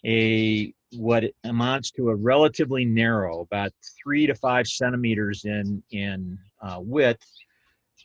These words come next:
and with a, an elastic inflatable tube in, in the, um, on the inside, essentially in, inside the tire.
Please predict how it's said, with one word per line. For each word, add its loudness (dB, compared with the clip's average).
and 4
with 2
a, 2
an -4
elastic 0
inflatable -2
tube -2
in, -2
in 0
the, -2
um, -8
on -2
the 0
inside, 0
essentially -6
in, -4
inside -2
the -6
tire. -2